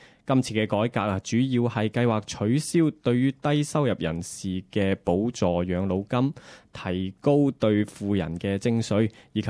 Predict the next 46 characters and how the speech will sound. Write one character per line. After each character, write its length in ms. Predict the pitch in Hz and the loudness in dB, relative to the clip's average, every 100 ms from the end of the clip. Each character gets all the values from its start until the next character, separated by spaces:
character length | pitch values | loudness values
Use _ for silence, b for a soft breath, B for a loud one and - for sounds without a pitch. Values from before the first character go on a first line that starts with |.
| 92 - | -4 -2
推 260 | 131 131 | 0 2
出 200 | 123 139 | 2 0
新 560 | 123 - 135 131 127 117 | 0 -2 2 4 4 4
嘅 200 | 98 92 | 0 -2
國 160 | 92 90 | -4 -2
家 160 | 110 101 | -2 -2
退 160 | 98 | -2
休 140 | 95 101 | -2 0
金。 220 | 104 107 - B B - | 0 -2 -6 B B -6
而 60 | |
呢 380 | 98 98 143 175 | -2 0 2 2
次 180 | 170 123 | 0 0
嘅 140 | 113 | 2
改 420 | 110 98 120 120 98 | 2 0 2 0 0
革 60 | |
呢， 260 | 113 113 117 - | 0 0 -2 -2
係 260 | 90 90 104 | -2 -2 -2
希 140 | 117 | 0
臘 160 | 101 87 101 | 0 -2 0
呢 160 | 101 | 0
為 260 | 92 90 90 | 0 -2 0
咗 260 | 104 110 | 0 0
獲 200 | 107 85 - | 0 -2 -2
得 80 | 120 - | -6 -4
債 240 | 107 101 | -4 -4
權 160 | 95 92 | -4 -4
人 160 | 85 90 | -4 -4
提 160 | 87 | -4
供 180 | 92 135 | -2 0
新 400 | 147 - 151 151 | 0 0 2 2
一 40 | |
輪 420 | 147 90 90 82 87 | 0 0 -2 -2 -2
嘅 220 | 95 98 | -2 0
救 180 | 90 98 | 0 0
助 180 | 90 | 0
貸 240 | 92 98 95 | -2 -4 -4
款 240 | 98 101 | 0 0
而 160 | 92 80 | 0 -2
所 220 | - 90 | 0 0
做 180 | 95 85 | 2 0
嘅 80 | 87 | -2
重 240 | 85 82 | -4 -4
要 120 | 87 | -4
舉 200 | 85 85 | -4 -4
措 160 | 92 80 | -4 -6
啊。 80 | 80 | -10